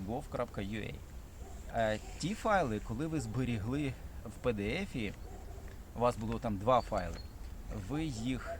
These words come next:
направляєте в Аскод, підписуєте, і воно йде собі, е, далі, е, по маршруту, що ви визначили, на погодження, на підпис, і попадають до нас. А файли Excel ви відправляєте на зазначену вищу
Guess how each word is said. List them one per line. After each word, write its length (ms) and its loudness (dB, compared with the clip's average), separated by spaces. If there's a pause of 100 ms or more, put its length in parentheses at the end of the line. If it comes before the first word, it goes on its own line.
(460)
направляєте 680 4
в 120 0
Аскод, 300 -2
підписуєте, 840 -2
і 100 -2
воно 280 2
йде 240 0
собі, 300 -4 (520)
е, 300 2
далі, 440 4 (260)
е, 140 -2 (320)
по 160 2
маршруту, 460 0
що 180 -4
ви 100 0
визначили, 460 -2
на 100 0
погодження, 680 0
на 120 2
підпис, 560 -6 (540)
і 120 0
попадають 580 4
до 120 2
нас. 400 4
А 100 4
файли 520 6
Excel 360 0
ви 120 0
відправляєте 600 0
на 140 0
зазначену 520 -2
вищу 380 -4